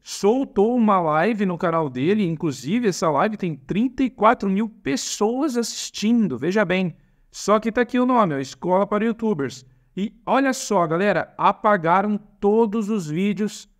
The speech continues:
desse canal. Infelizmente, são anos de trabalho que acontece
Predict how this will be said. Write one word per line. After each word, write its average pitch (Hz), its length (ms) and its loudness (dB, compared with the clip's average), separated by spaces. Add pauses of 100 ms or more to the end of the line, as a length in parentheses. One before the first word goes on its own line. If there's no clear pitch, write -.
(140)
desse 175 560 -2
canal. 165 760 0 (380)
Infelizmente, 208 1160 0
são 175 460 -2
anos 220 320 2
de 220 100 -6
trabalho 175 460 0
que 180 80 -6
acontece 185 640 -2